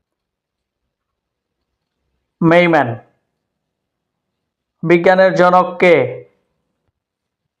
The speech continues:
থ্যালিস। অলিম্পিকের জনক কে? ব্যারন পিয়েরে দা কোবার্তে।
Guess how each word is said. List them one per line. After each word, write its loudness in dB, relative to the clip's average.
থ্যালিস। -4
অলিম্পিকের 0
জনক 0
কে? -2
ব্যারন 2
পিয়েরে 4
দা 0
কোবার্তে। -2